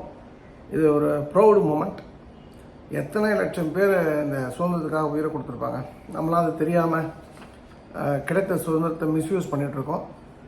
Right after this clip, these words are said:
அஹ், இந்த சுதந்திரத்துல வந்து, சுதந்திர தினத்துல ஒரு நல்ல உறுதிமொழி எடுப்போம்.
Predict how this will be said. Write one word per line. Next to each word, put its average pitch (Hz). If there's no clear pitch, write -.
அஹ், -
இந்த 175
சுதந்திரத்துல 170
வந்து, 160
சுதந்திர 165
தினத்துல 151
ஒரு 156
நல்ல 165
உறுதிமொழி 156
எடுப்போம். 147